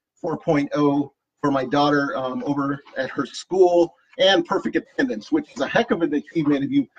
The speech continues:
you, you kinda understand, um, kids not wanting to go to school sometimes. Um, luckily, she loves going to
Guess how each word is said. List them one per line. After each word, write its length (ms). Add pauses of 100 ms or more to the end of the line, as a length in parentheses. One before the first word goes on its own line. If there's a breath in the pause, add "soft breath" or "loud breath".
(240 soft breath)
you, 160 (520)
you 180
kinda 300
understand, 580
um, 260 (680)
kids 300
not 180
wanting 260
to 80
go 140
to 60
school 260
sometimes. 640
Um, 180
luckily, 380
she 100
loves 340
going 300
to 80